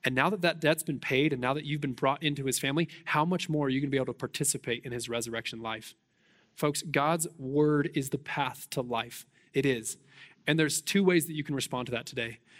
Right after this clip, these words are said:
You can reject it and you can walk away from it and you can pursue your own path as God yourself.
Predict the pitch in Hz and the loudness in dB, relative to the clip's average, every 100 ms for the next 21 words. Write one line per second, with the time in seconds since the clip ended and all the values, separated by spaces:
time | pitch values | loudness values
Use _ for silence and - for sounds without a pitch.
0 | - 151 160 165 139 127 127 131 - 180 | -4 -2 2 2 2 -2 2 2 2 -2
1 | 185 147 139 139 131 131 131 135 131 139 | 0 -4 -6 -6 -2 0 0 0 2 2
2 | 160 175 147 135 139 - 123 - 135 135 | 0 -2 -2 -6 -8 -6 -4 -2 0 2
3 | 139 131 135 135 127 - 123 - 117 123 | 2 0 -2 -2 -4 -4 -6 -2 -4 -4
4 | 117 123 110 - | -6 -4 -6 -10